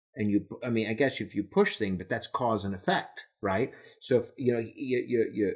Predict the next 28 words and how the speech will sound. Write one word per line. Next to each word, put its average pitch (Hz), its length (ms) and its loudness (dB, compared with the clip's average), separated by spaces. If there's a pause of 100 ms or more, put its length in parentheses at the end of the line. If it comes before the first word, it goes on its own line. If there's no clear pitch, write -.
you 101 120 -2
know, 87 240 -2
if, 104 120 -6
what 117 260 0
happens 139 340 2
if 113 140 -4
I 101 80 0
have 101 300 -2
a, 90 280 0 (560)
a 110 40 -12
pencil - 640 0 (300)
and 101 140 -2
I 95 120 0
go 101 220 0
to 98 100 2
drop 127 420 0
it? - 120 -16 (600)
Once 107 200 0
I 110 80 4
let 101 200 2
it 101 100 0
go, 107 180 2
does 101 200 0
it 90 80 -4
just - 240 -8
hang 101 280 -2
in 95 160 -4
air, 87 460 -8